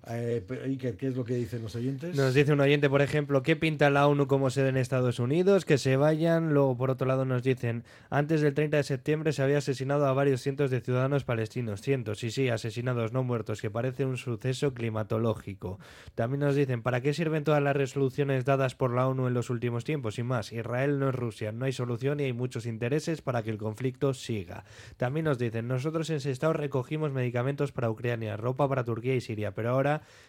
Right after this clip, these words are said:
Speaker 2: estábamos dispuestos para hacer recogida de lo que fuera necesario, pero sabemos que es imposible que llegue si no llega ni la ayuda de la onu ni de unicef. Pues estos son los mensajes que nos están llegando al seis ochenta y ocho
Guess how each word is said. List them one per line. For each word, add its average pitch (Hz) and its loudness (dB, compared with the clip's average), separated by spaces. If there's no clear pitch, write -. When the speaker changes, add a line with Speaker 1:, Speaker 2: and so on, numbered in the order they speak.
Speaker 2:
estábamos 139 -2
dispuestos 127 -2
para 123 -2
hacer 123 -4
recogida 127 -4
de 123 0
lo 120 -2
que 120 -4
fuera 131 -4
necesario, 135 -2
pero 123 -2
sabemos 131 -2
que 143 -2
es 131 -6
imposible 131 -2
que 117 -6
llegue 131 -4
si 123 -8
no 127 -4
llega 117 -4
ni 110 -6
la 117 0
ayuda 117 2
de 113 -2
la 117 0
onu 151 0
ni 139 0
de 127 0
unicef. 113 -2
Pues 110 -4
estos 123 -2
son 123 0
los 123 -2
mensajes 127 -6
que 131 -4
nos 117 -4
están 120 -6
llegando 117 -2
al 110 -2
seis 131 -4
ochenta 110 -8
y 113 -6
ocho 110 -10